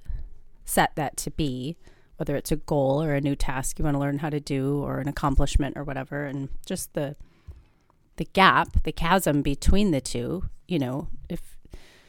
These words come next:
if you've got a goal and then you've got a valley, like, what does it take to traverse that valley and get from point A to point B? Um, and a lot of people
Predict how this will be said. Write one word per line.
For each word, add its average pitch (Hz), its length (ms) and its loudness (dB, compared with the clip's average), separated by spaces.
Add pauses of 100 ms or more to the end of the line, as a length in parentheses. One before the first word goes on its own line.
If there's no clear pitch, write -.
(300)
if - 100 -8
you've 196 140 -4
got 214 160 4
a 196 40 -2
goal 202 320 4
and 175 120 0
then 175 120 2
you've 165 140 0
got 160 180 -2
a 151 60 0
valley, 170 500 4
like, 147 220 -4
what 180 120 -2
does 202 160 -2
it 170 120 -4
take 202 300 -4
to 151 200 -6
traverse 170 520 -2
that 147 240 -2
valley 165 380 0
and 151 100 -6
get - 160 -8
from 151 300 -2 (280)
point 156 240 0
A 131 100 -4
to - 60 -10
point - 260 2
B? - 260 -6 (840)
Um, 143 480 -4 (2000)
and 175 120 4
a 151 40 6
lot 151 140 4
of 165 60 2
people 156 320 4